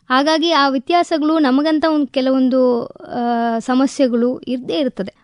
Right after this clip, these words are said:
ಆದರೆ ಇದನ್ನು ನಾವು ಇತ್ತೀಚಿನ ದಿನಗಳಲ್ಲಿ ಇರುವ ಎಲ್ಲ ನಮಗೆ ಅವಕಾಶಗಳನ್ನು ನಾವು ನೋಡಿ ಮುಂದಿನ ದಿವಸಗಳಲ್ಲಿ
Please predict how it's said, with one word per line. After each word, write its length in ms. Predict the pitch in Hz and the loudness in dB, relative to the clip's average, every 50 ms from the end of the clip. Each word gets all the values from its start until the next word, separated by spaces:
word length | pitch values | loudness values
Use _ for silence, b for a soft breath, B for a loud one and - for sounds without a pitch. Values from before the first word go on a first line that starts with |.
| _ - | _ 0
ಆದರೆ 480 | 233 262 302 330 339 339 330 339 330 311 | 2 2 2 2 2 2 2 2 0 0
ಇದನ್ನು 280 | 262 302 320 330 349 | 0 0 0 0 0
ನಾವು 560 | 339 330 302 294 294 302 311 320 311 302 - - | 0 0 0 0 0 -2 -2 -2 -2 -4 -6 -8
ಇತ್ತೀಚಿನ 680 | - 262 277 226 - _ _ 339 339 330 - - 339 330 311 262 | -6 -4 -4 -4 -6 _ _ 0 0 0 0 -2 -2 -2 -2 0
ದಿನಗಳಲ್ಲಿ 600 | 285 285 302 302 302 302 294 285 285 285 302 285 | 0 0 0 0 0 0 0 0 0 0 0 0
ಇರುವ 220 | 262 277 262 269 | 0 0 0 0
ಎಲ್ಲ 280 | 262 247 233 233 247 285 302 302 285 - - _ _ _ _ _ - | 0 0 -2 0 0 0 0 0 -2 -4 -10 _ _ _ _ _ -6
ನಮಗೆ 260 | 247 240 240 240 233 | -4 -2 -2 -2 -2
ಅವಕಾಶಗಳನ್ನು 800 | 220 240 240 - 320 320 302 - 302 262 262 262 254 262 285 | -2 -2 0 0 0 0 2 0 -2 -2 -2 -2 -2 -2 0
ನಾವು 440 | 294 269 247 233 226 240 269 302 - _ _ _ _ _ _ | -2 -2 -2 -4 -4 -4 -6 -8 -8 _ _ _ _ _ _
ನೋಡಿ 480 | 233 220 240 254 269 277 240 233 - _ _ _ _ _ - | -2 0 0 2 2 0 0 -2 -8 _ _ _ _ _ 0
ಮುಂದಿನ 380 | 247 262 294 330 370 370 349 320 | 2 4 4 4 4 2 2 2
ದಿವಸಗಳಲ್ಲಿ 760 | 294 311 311 - 339 311 269 294 285 277 277 285 311 339 349 | 2 0 0 0 -2 -2 -2 0 0 0 0 -2 -4 -4 -6